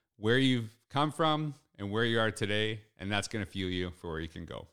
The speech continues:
So I just wanna share some thoughts with you. You can actually see the link. I don't read the email, I read parts of it. So you can actually connect and see the email. I've linked it down below as well. But, um, thank you so much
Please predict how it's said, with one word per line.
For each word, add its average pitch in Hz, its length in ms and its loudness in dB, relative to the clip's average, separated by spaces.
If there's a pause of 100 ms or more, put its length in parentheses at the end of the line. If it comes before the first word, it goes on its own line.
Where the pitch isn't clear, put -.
(120)
So 104 300 -2
I 107 60 -6
just 151 160 -2
wanna 165 140 2
share 135 180 -2
some 117 180 -4
thoughts 104 300 -2
with 117 80 -2
you. 117 100 -2 (320)
You 127 100 -16
can 165 100 2
actually 165 280 0
see 156 360 -2
the 143 120 -2
link. 123 480 -4 (240)
I 123 80 0
don't 156 240 4
read 117 260 2
the 139 180 0
email, 143 180 2
I 131 100 2
read 107 240 0
parts - 320 -4
of 147 100 -6
it. 156 200 -4 (240)
So - 140 -6
you 165 60 -4
can 220 100 0
actually 185 420 2
connect 151 460 -2
and 135 160 0
see 156 380 -2
the 143 380 -4
email. 143 320 -2
I've 107 120 -6
linked 135 200 -2
it 127 80 -6
down 131 200 -2
below 120 300 0
as 110 100 -4
well. 113 380 0 (340)
But, 101 240 0 (440)
um, 107 360 -2
thank 180 220 0
you 185 40 -6
so 180 200 0
much 160 380 -2